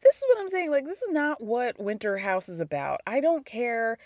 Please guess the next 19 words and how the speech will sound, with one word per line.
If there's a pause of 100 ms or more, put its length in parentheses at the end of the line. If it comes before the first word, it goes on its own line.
(260)
about
Sandy
being
Malia's
mentor
because,
one,
I've
watched
enough
of
the
Below
Deck
to
know
that
it's
l-,